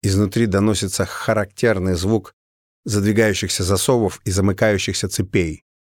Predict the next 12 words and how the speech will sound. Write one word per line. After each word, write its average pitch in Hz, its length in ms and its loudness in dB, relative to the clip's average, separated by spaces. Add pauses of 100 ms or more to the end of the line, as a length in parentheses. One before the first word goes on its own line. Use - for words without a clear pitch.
(500)
У 110 100 0
демона 107 540 4
кожа 98 380 0
покрыта 101 500 -2
гноящимися 95 800 0
язвами, 92 540 2
а 87 140 2
морда 95 340 0
похожа 92 400 -2
на 92 160 2
рыло 92 220 2
огромного 87 600 0